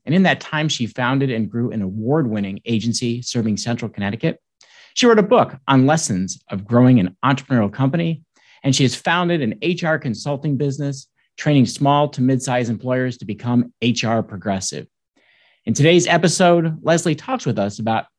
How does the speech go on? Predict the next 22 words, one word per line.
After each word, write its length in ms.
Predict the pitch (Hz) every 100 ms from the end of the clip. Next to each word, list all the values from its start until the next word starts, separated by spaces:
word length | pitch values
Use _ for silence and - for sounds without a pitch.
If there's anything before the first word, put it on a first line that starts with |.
| _ _ _
her 100 | 151
experiences 580 | 139 - 170 170 - 123
in 80 | 117
the 80 | 110
staffing 400 | - 180 185 180
industry, 540 | 175 170 185 185 170 _ _ _ _
the 80 | 185
keys 280 | - 285 226
to 80 | -
breaking 340 | 143 139 139
through 160 | 131 104
the 100 | 104
ceilings 560 | - 180 143 95 -
that 160 | - -
often 320 | 156 175 139 117
constrain 560 | 110 - 135 139 113
small 500 | - 123 113 107 113 _ _
companies, 560 | 131 120 85 135 - _ _ - -
and 140 | 135
her 100 | 123
remarkable 640 | 123 131 139 185 185 156
journey 480 | 139 151 156 170 165